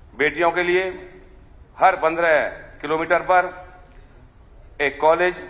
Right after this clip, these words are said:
देने का कार्य किया है। ढाई सौ किलोमीटर तक जब बेटियां जाती हैं तो उन्हें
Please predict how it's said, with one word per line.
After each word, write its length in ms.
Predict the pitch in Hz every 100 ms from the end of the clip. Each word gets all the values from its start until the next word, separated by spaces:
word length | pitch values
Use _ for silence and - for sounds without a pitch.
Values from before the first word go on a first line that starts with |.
| - - 123
देने 200 | 147 156
का 120 | 160
कार्य 260 | 160 160 170
किया 240 | 170 170
है। 360 | 170 180 175 - - - - - - - 131
ढाई 160 | 151
सौ 160 | 170 160
किलोमीटर 480 | 156 160 170 180 170
तक 460 | - 180 - - - - - - - -
जब 160 | 156
बेटियां 300 | 165 156 151
जाती 300 | 147 151 170
हैं 460 | 175 180 180 - - - - - - - -
तो 140 | 160
उन्हें 420 | 170 151 123 107